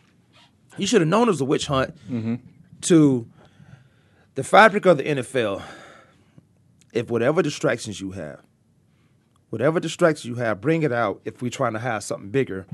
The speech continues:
Speaker 1: as far as the country. And that might sound simple, it'll sound silly, sound dumb, stupid,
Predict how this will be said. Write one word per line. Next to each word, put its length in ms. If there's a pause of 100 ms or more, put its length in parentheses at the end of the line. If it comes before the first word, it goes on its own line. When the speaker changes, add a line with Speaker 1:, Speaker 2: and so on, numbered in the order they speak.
(200)
Speaker 1:
as 60
far 180
as 80
the 40
country. 400 (260)
And 100
that 100
might 200
sound 360
simple, 520
it'll 200
sound 360
silly, 460
sound 560
dumb, 320
stupid, 460